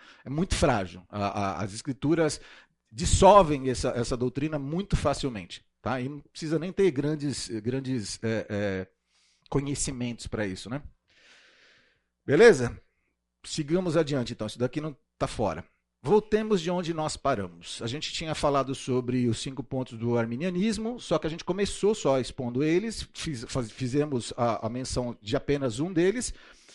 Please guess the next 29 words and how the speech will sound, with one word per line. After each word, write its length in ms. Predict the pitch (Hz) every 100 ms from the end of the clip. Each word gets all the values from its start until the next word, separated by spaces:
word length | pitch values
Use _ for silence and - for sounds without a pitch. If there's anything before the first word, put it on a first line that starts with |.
| -
que 100 | 175
foi 280 | - 165
esse 240 | 165 185 196
daqui, 320 | 208 214 147
especificamente. 760 | 127 151 - 180 170 143 101
A 20 | 110
gente 160 | 135
fez 360 | - 147 135 - - - -
eleição, 560 | 139 156 - 156 135 - _ _
é, 240 | - 127 - _
condicional 920 | 202 240 220 165 - 185 175 208 214 160
e 80 |
a 40 | 160
gente 200 | 175 -
para 220 | 160 170
aqui 180 | - 165
agora 340 | 151 139 151
na 140 | 143 147
ex-, 140 | 123
expiação 580 | - 135 156 143 - 139
universal. 600 | 143 139 160 - 101 - _ - - - -
Essa 300 | 226 - 180
aula 300 | 165 139 123
aqui, 180 | 151
pra 100 | 143
deixar 260 | 123 123 127
vocês 340 | 117 - 113
todos 240 | - 113 110
comigo, 420 | 107 139 160 110